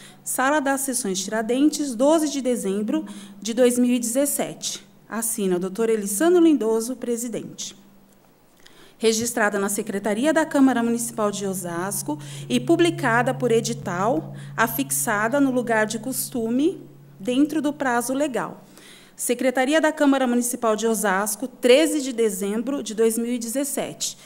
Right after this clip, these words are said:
ano cinquenta e seis da emancipação. É, assina,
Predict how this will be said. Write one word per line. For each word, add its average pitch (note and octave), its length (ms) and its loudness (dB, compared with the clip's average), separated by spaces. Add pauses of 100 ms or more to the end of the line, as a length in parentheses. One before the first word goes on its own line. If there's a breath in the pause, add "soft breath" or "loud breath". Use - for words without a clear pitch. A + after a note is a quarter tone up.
(240 loud breath)
ano A3 240 0
cinquenta B3 540 2
e F#4+ 80 0
seis C4 340 0
da A#3 160 0
emancipação. A#3+ 880 -2 (600 loud breath)
É, G3+ 160 0
assina, G3 680 0